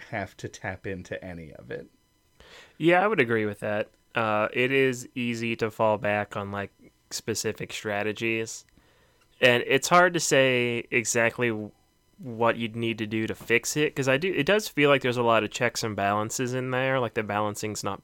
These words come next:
Speaker 2: bad, I wouldn't say. It's just, uh, maybe it has to do with, like, the,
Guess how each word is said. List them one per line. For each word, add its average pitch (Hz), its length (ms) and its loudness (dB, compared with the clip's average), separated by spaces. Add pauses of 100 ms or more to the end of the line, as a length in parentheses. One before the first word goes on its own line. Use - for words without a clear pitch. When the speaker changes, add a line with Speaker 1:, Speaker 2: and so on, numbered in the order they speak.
Speaker 2:
bad, 101 420 -4
I 127 120 0
wouldn't 139 300 -4
say. 147 440 0 (680)
It's 123 200 2
just, - 300 -4 (180)
uh, 131 120 0
maybe 151 300 4
it 147 160 -2
has 135 240 0
to - 40 -14
do 135 140 2
with, 123 120 0
like, 110 260 -4
the, 101 460 -4